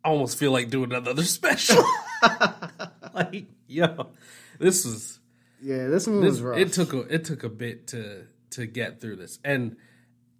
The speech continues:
Speaker 1: and it, we might be making it sound worse than it is. Let, let me preface this: I have seen a lot worse anime than this,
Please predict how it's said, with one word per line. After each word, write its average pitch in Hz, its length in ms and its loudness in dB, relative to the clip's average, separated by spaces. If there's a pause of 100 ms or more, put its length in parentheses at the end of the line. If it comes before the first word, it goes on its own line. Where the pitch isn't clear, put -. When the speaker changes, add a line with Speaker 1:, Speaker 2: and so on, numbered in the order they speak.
(100)
Speaker 1:
and 123 540 0 (120)
it, 135 160 -6 (160)
we 160 120 2
might 190 220 0
be 156 100 0
making 131 340 -2
it 110 120 -6
sound 110 400 -6
worse 117 260 -4
than 113 140 -8
it 98 100 -14
is. 107 400 -12 (380)
Let, 135 260 -4
let 156 120 2
me 143 80 2
preface 120 400 -4
this: 101 300 -12
I 131 120 0
have 120 180 0
seen 110 200 -8
a 101 60 -10
lot 104 300 -4
worse 107 280 -8
anime 110 400 -4
than 110 160 -6
this, 117 360 -4